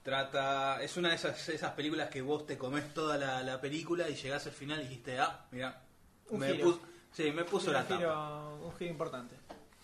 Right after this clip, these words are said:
Speaker 1: Exacto. Este, es la historia, son dos chicos de diferentes clases sociales. Ella es de la clase alta, el, el pibe es el hijo del dueño del,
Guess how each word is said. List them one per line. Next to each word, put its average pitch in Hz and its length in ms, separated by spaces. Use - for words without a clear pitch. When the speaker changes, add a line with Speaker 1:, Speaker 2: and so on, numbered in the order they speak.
Speaker 1:
Exacto. 104 500
Este, 131 480
es 147 80
la 147 60
historia, 170 520
son 143 580
dos 160 200
chicos 180 560
de 117 160
diferentes 120 340
clases 127 240
sociales. 139 460
Ella 120 380
es 113 120
de 95 480
la 101 80
clase 120 300
alta, 120 240
el, 113 140
el 110 120
pibe 117 280
es 110 100
el 107 240
hijo 110 240
del 107 120
dueño 113 280
del, 98 100